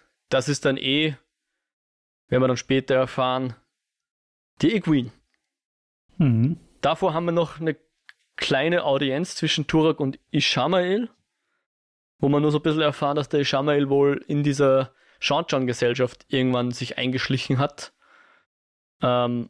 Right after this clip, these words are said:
Speaker 1: und
Speaker 2: Und er
Speaker 1: laut
Speaker 2: kann sich gar nicht erinnern, wo er herkommt, weil es
Speaker 1: Ja,
Speaker 2: so
Speaker 1: genau,
Speaker 2: lange her ist.
Speaker 1: ja. „Ah, das ist so, so lang her.“ Ja, ne. Und dass der Turok unterstellt mehr oder weniger dem Ishamael oder lobt ihn dafür, dass er die Omen gesehen hat, wobei der Ishamael ganz, ich glaub, das ist mehr so ein, äh,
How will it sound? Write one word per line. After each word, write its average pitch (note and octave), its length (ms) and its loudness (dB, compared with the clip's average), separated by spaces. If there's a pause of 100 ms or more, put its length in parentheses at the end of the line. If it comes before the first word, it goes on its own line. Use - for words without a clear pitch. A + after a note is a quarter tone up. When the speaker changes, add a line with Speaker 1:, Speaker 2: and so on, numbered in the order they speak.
(120)
Speaker 1:
und B2+ 360 0
Speaker 2:
Und - 20 2
er A2+ 100 2
Speaker 1:
laut B2 100 2
Speaker 2:
kann B2 100 2
sich A#2+ 160 -4
gar A#2+ 140 2
nicht B2 160 0
erinnern, A#2 720 2
wo A#2 80 0
er A2 100 2
herkommt, A#2+ 480 -2
weil - 100 0
es B2+ 60 2
Speaker 1:
Ja, C3 120 2
Speaker 2:
so A#2 60 0
Speaker 1:
genau, A#2+ 240 0
Speaker 2:
lange A#2 80 2
her A#2 40 -2
ist. A#2+ 180 -6
Speaker 1:
ja. A2 100 -10 (140)
„Ah, E3+ 220 2
das C#3+ 120 -6
ist C#3 180 -10
so, C#3 60 -10
so C#3+ 140 -2
lang C#3 140 0
her.“ C3 580 0
Ja, C3 60 -6
ne. B2 300 -4 (760)
Und C3+ 240 0
dass C3+ 120 0
der D3 120 -2
Turok E3 380 2 (600)
unterstellt D3 800 0
mehr E3+ 100 2
oder D#3+ 120 -2
weniger E3 180 -2
dem D#3+ 140 -2
Ishamael D3+ 560 -2
oder B2+ 180 2
lobt C3+ 380 0
ihn D#3 100 0
dafür, D3+ 220 -2
dass C#3 100 0
er C#3+ 60 0
die C#3 140 -2
Omen D#3 340 2
gesehen B2+ 340 -2
hat, C3 140 0
wobei B2+ 180 2
der B2+ 80 2
Ishamael C3 440 0
ganz, - 420 -4 (420)
ich C3 80 -4
glaub, - 200 0
das - 140 -8
ist C#3 120 -2
mehr C3 160 2
so C3+ 220 2
ein, B2 260 -2
äh, A#2+ 260 0